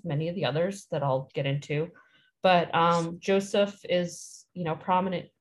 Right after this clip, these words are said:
businessman and also a politician. Um, however, it's widely suspected that he has ties with the mob. Um, he's known for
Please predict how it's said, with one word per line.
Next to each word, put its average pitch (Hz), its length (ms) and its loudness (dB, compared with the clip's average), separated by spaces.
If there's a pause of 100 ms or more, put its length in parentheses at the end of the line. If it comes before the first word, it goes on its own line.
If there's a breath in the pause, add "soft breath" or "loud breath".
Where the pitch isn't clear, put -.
(120)
businessman 180 800 0
and 170 100 -2
also 165 960 4 (100)
a - 60 -8
politician. 190 1040 -4 (520 soft breath)
Um, 165 520 0
however, 220 680 4
it's - 480 -6
widely 196 1000 0
suspected 240 720 0
that 180 220 2
he 175 140 -6
has 160 260 -2
ties 165 440 0
with 175 160 -8
the 165 120 0
mob. 156 600 0 (640 soft breath)
Um, 160 800 2
he's 175 340 -4
known 170 240 0
for 151 400 -2